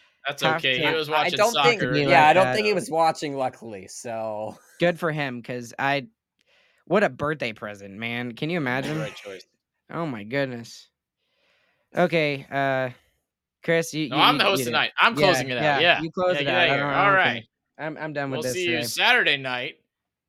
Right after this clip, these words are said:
Speaker 1: Probably, we're probably gonna start the episode right around this time because, you know, it's in the West Coast. The Stars are really good in the West Coast, so y'all stay up for that. Um, get ready to watch the Stars lose their sixth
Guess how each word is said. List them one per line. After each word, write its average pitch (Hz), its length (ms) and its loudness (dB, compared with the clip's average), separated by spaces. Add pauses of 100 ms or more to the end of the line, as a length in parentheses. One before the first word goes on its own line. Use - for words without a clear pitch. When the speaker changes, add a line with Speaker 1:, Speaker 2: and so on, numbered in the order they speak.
(440)
Speaker 1:
Probably, 170 520 -4
we're 139 160 -18
probably 226 220 -4
gonna 127 100 -10
start 208 360 -4
the 131 140 -8
episode 123 400 -10
right 117 140 -10
around 117 340 -10
this 101 220 -14
time 104 420 -14 (280)
because, 107 720 -14 (100)
you 117 140 -20
know, 113 400 -12
it's - 600 -14 (180)
in 120 140 -16
the 120 80 -12
West 117 220 -8
Coast. 143 400 -8 (260)
The 117 60 -14
Stars 151 320 -4
are 120 80 -10
really 147 240 -4
good 151 100 -4
in 151 60 -6
the 143 100 -8
West 147 260 -4
Coast, 156 280 -6
so 131 60 -10
y'all 143 380 -4
stay 143 320 -8
up 147 300 -6 (100)
for 139 140 -8
that. 147 320 -2 (420)
Um, 127 260 -12
get 120 80 -12
ready 143 160 -8
to 151 60 -6
watch 147 220 -6
the 147 60 -14
Stars 147 340 -6
lose 147 260 -10
their 147 280 -8
sixth - 440 -12